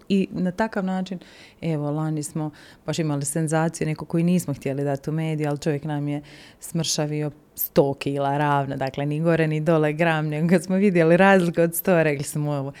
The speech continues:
Ali ni-, želimo zadržati tu is-, diskreciju, želimo zadržati, to su osobne stvari. To je sto kila emocija, sto kila problema, sto tragedija i tako dalje. Tako da bilo,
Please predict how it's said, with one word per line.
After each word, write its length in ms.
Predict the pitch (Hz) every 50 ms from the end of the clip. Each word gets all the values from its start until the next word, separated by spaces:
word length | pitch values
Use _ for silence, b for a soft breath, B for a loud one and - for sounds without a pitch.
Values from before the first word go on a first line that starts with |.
| B B B B B B
Ali 240 | - 175 180 185 190
ni-, 200 | 220 240 240 - - -
želimo 380 | - 202 240 226 190 165 151 151
zadržati 400 | 147 151 151 156 143 147 139 143
tu 80 | - 143
is-, 200 | - 127 - _ -
diskreciju, 760 | 147 151 151 156 151 - - 175 175 180 185 185 - - 165
želimo 460 | 160 170 170 170 165 160 160 160 - -
zadržati, 600 | - 160 156 170 165 170 180 170 170 165 - -
to 120 | - 202 175
su 140 | - - 156
osobne 460 | 143 - - 135 131 135 135 135 135
stvari. 420 | - - - 147 147 143 143 160
To 300 | 156 _ - 262 254 240
je 120 | 220 214 208
sto 300 | 214 226 208 - 220 208
kila 460 | - - - 240 233 233 202 185 180
emocija, 540 | 196 226 247 247 240 214 196 196 - 190 180
sto 200 | - - 202 196
kila 320 | - - 202 196 175 165
problema, 680 | 165 - 165 165 156 175 196 220 233 220 202 185 180 175
sto 400 | - - - - 220 208 175 160
tragedija 880 | - - - 170 170 175 185 180 170 165 160 151 147 147 147 147 139
i 80 | 139 143
tako 380 | - 151 143 143 - 151 147
dalje. 320 | 139 139 135 127 135 - - B B B B B 190 196 240 B B -
Tako 240 | - 190 196 - 185
da 80 | 180
bilo, 260 | 180 180 196 180 180